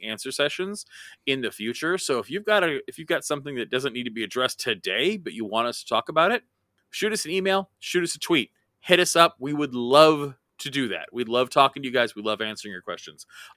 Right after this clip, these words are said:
And speaking of interactions, listener Justin Randalls, uh, turns out you were right. Um, I don't necessarily a hundred percent agree with how you got to your conclusion,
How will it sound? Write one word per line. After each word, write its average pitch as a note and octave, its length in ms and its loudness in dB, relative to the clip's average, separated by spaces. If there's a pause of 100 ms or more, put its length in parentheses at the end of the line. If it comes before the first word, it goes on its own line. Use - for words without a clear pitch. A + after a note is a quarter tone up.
(200)
And D3 160 -2
speaking F#3 600 -2
of D3+ 140 0
interactions, B2 800 -2 (200)
listener G3 340 2
Justin A2 380 0
Randalls, F2 560 -8 (160)
uh, A2 200 4 (100)
turns E3+ 380 -4
out C#3 320 0
you A#2 140 -6
were G#2+ 160 -6
right. F2+ 440 -8 (100)
Um, A2 440 -2
I A2+ 80 -2
don't A#2 240 0
necessarily B2 540 -2
a F#2+ 60 -8
hundred C#3 260 -6
percent C#3+ 300 -6
agree C3 320 -6
with A#2 120 -4
how - 120 2
you B2+ 160 0
got F3+ 240 6
to E3 80 -6
your D#3+ 80 0
conclusion, C3 540 -4